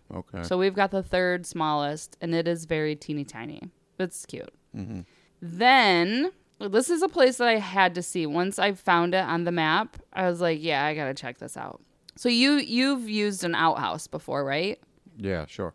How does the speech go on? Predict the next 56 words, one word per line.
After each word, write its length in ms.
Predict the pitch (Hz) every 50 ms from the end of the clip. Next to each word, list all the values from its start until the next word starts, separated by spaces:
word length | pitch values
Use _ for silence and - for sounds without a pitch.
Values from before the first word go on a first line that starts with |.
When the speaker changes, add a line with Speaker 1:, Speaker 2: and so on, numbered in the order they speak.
| _ _ _ _ _ _
Speaker 2:
You 200 | - - 180 185
never 260 | 175 175 170 165 180
have? 320 | 175 175 170 175 202 240 - _
Speaker 1:
I 80 | 127 110
mean, 220 | 98 98 95 90
I've 200 | 90 87 85 76
seen 300 | - - - 95 98 107
Speaker 2:
I 80 | 113 214
Speaker 1:
'em 60 | 220
Speaker 2:
mean, 120 | 226 233 233
Speaker 1:
and 60 | 226
Speaker 2:
like, 200 | 220 202 202 208
you, 160 | 208 208 196
I'm 260 | 180 185 196 190 190 170
sure 160 | - - 220
you've 180 | 214 208 190 196
used 160 | 196 185 175
Speaker 1:
Sure, 80 | 147 117
Speaker 2:
a 40 |
Speaker 1:
I've 60 | 104 120
used 60 | -
Speaker 2:
porta 140 | 180 170 170
Speaker 1:
a 20 |
Speaker 2:
potty, 200 | - 165 143 - 107
Speaker 1:
porta 160 | 101 95 92
Speaker 2:
but, 100 | - 139
Speaker 1:
john, 320 | 92 85 80 80 80 78 - -
Speaker 2:
but 60 | - 175
Speaker 1:
but 120 | 175 165
Speaker 2:
not 220 | 180 175 170 165
an 120 | 170 170 165
Speaker 1:
Right. 80 | -
Speaker 2:
outhouse. 600 | - 165 160 160 165 170 170 170 180 190 - - - - - - - - - _
So 440 | - - 208 202 202 196 190 - -
we 260 | 208 202 226 247 254
had 240 | 269 254 226 220 202
an 80 | 196 185
outhouse 440 | 175 170 165 170 165 165 156 156 -
Speaker 1:
Mm-hmm. 140 | 98 190 175 - -
Speaker 2:
in 180 | 180 165 165 165
the 60 | 165 160
woods 520 | 160 156 151 156 156 156 160 - - - - _
by 300 | 185 165 160 151 147 147
our, 360 | 143 143 143 143 147 147 - -
you 100 | 180 180
know, 140 | 160 151 151
on 160 | - 156 160
our 100 | 156 151 151
land 360 | 160 165 165 160 156 151 151
when 80 | 160 160
I 80 | 147 143
was 120 | 151 156
growing 320 | - 170 156 147 147 151 156
up. 220 | 147 - - - _ - - - _ - _ _ -
And 420 | 185 175 165 160 160 156 151 - -
so 400 | - - 180 160 156 151 - -